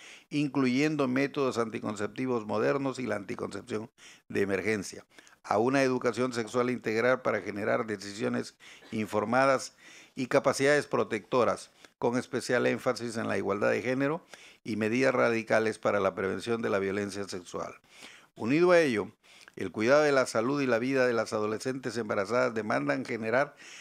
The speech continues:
las mejores condiciones humanas y técnicas, lo cual debe incluir el acceso de las niñas y adolescentes cuyas vidas y salud se encuentran en riesgo por el embarazo, contar con información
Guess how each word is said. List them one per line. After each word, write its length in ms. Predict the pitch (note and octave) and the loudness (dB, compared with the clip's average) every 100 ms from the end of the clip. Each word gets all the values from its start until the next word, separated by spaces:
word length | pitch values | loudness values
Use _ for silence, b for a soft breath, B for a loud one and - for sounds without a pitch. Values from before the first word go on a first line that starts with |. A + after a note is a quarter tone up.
| B B | B B
las 220 | A2 A#2+ | 2 2
mejores 480 | B2+ A#2+ D#3 E3 - | 2 2 4 2 2
condiciones 640 | D3 B2+ A#2+ C#3+ D3+ C#3+ C#3+ | 0 0 -2 -2 -2 -2 -2
humanas 440 | B2 D3 D#3+ C#3 | 0 2 0 -2
y 80 | B2 | -4
técnicas, 640 | D3+ C#3+ A#2+ E2+ F2 - _ B B B | 0 0 0 -2 -8 -10 _ B B B
lo 180 | A2 G#2+ | 0 2
cual 220 | C#3 C#3+ | 4 6
debe 300 | D3 D3 D3 | 4 4 2
incluir 420 | C#3 A#2 A#2 B2+ | 0 -2 0 2
el 120 | C3 B2 | 2 0
acceso 480 | A2 D#3 C#3+ C#3+ | 0 -2 -2 0
de 60 | A#2+ | 0
las 160 | A2 A2 | 0 -2
niñas 320 | C#3 C#3 B2 | -4 -2 -2
y 40 | |
adolescentes 640 | A2+ A2 G2+ C3+ C3 B2+ - | -2 -2 -2 -4 -4 -6 -6
cuyas 280 | A2+ G#2 F#2+ | -4 -4 -4
vidas 400 | C#3 C3 A#2+ - B B B B | -2 -2 -4 -12 B B B B
y 120 | A#2 | -4
salud 360 | - A#2 C#3 C3+ | 2 4 4 2
se 120 | C#3 | -2
encuentran 500 | A#2 C3+ B2+ B2 A2+ | 0 -2 0 0 -2
en 100 | A2 | -2
riesgo 380 | A2 B2 B2+ A#2 | 0 0 0 0
por 140 | A2+ | 0
el 120 | G#2+ G2 | 0 0
embarazo, 500 | G#2+ B2 C3+ D#3+ - B B B B | 4 4 4 -2 -8 B B B B
contar 420 | F#3 A#2+ D#3 D#3+ | 2 6 4 4
con 200 | D#3+ C#3+ | 2 0
información 840 | B2 C3 B2+ B2 - E3 A#2 E2+ | 0 0 2 0 0 0 0 -4